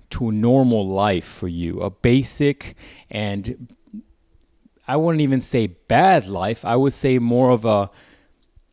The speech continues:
a life where you find peace with things.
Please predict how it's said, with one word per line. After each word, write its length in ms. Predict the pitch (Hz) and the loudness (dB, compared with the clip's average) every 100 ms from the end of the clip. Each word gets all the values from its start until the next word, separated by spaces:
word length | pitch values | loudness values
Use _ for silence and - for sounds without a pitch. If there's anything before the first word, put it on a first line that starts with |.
| - | -8
a 140 | 135 | -2
life 440 | 127 123 143 - - | 2 4 4 2 2
where 440 | 131 120 113 113 - - - - - - _ | 6 6 4 2 -4 -16 -18 -20 -20 -20 _
you 180 | - 127 | -8 -8
find 440 | - 131 123 110 - | -4 -2 0 0 0
peace 400 | - 160 147 - | -2 -2 -4 -2
with 200 | 98 - | -2 -4
things. 640 | - - - - - | -10 -10 -14 -20 -20